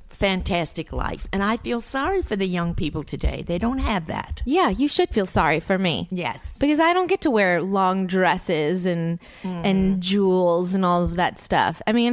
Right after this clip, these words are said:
Speaker 2: listen, I do my best to dress up as much as I can.
Speaker 1: I know you do.
Speaker 2: Given the circumstances.
Speaker 1: Right.
Speaker 2: But I wish that I could have experienced what you did.
Speaker 1: Yes,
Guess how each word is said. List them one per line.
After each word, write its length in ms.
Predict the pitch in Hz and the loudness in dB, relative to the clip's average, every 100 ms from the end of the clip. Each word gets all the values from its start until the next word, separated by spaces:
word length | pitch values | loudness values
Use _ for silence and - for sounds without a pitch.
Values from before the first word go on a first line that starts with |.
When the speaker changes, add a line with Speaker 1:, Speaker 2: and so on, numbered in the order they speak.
| 233 | 0
Speaker 2:
listen, 480 | 226 214 170 127 - | -2 -2 -2 -6 -2
I 80 | 214 | 0
do 180 | 214 247 | 2 2
my 160 | 233 | 2
best 380 | 196 185 185 - | 2 0 -2 -4
to 80 | 190 | -4
dress 280 | 180 175 - | 0 0 0
up 160 | 160 | 0
as 160 | 180 170 | -2 -2
much 240 | 185 180 | -2 0
as 120 | 185 180 | 0 0
I 100 | 170 | 0
can. 540 | 196 185 202 220 - - | 0 2 2 0 -2 -6
Speaker 1:
I 80 | 156 | -4
know 180 | 160 | -2
you 180 | 202 185 | 0 0
do. 220 | 160 117 | 0 0
Speaker 2:
Given 320 | 151 214 208 196 | 2 2 2 2
the 80 | |
circumstances. 1200 | 175 208 196 214 214 - 226 233 240 254 262 - - 147 | 2 0 0 0 0 0 0 0 0 0 0 -4 -10 -4
Speaker 1:
Right. 580 | 156 143 175 349 - - | -2 0 -2 -4 -4 -2
Speaker 2:
But 160 | 180 | 0
I 140 | 190 196 | 2 2
wish 480 | 190 196 180 180 - | 4 2 2 -2 -4
that 160 | 185 | -2
I 140 | 170 165 | -2 -2
could 200 | - 185 | -2 -2
have 100 | 175 | -4
experienced 880 | 175 - - 185 170 135 170 - - | -6 -8 -6 -2 -2 -2 -6 -8 -4
what 160 | 180 | -4
you 160 | 151 170 | -2 -2
did. 460 | - - 190 180 160 | -2 -2 -2 -6 -6
Speaker 1:
Yes, 560 | 151 101 - - - | -6 -6 -10 -14 -14